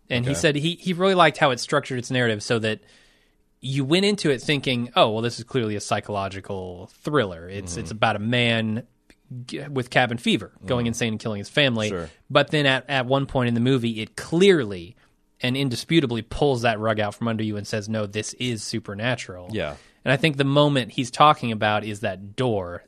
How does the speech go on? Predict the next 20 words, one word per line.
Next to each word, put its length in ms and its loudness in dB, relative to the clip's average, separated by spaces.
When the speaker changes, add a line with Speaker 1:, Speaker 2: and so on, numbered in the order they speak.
Speaker 1:
in, 280 -8
to 100 -4
the 60 -4
pantry 680 -6
that 140 -6
is 120 -8
opened. 480 -10
Speaker 2:
There's 160 -4
also 240 0
the 160 2
d-, 260 -10
ball 340 4
that 80 -4
gets 220 -8
rolled 220 -4
over 160 -10
to 120 -14
the 60 -8
little 160 -8
boy. 460 -10